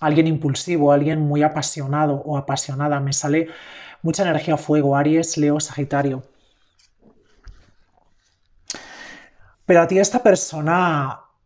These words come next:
te desestabilizó por completo. Sus idas y venidas, su inmadurez, a ti te generaba mucha inestabilidad.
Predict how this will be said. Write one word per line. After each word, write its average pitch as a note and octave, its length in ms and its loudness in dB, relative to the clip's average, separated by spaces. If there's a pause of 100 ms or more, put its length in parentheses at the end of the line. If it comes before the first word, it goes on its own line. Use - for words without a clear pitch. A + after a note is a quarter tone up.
(560)
te F#3+ 100 6
desestabilizó D#3+ 800 0
por E3+ 160 -2
completo. D3 540 -2
Sus - 280 -4
idas G3 340 2
y F#3+ 60 -4
venidas, D#3+ 840 0 (1400)
su - 160 -4
inmadurez, D#3 840 2 (2250)
a D#3+ 60 -4
ti D#3+ 100 0
te G#3 100 2
generaba D#3+ 400 2
mucha D#3 280 -4
inestabilidad. C#3+ 920 -6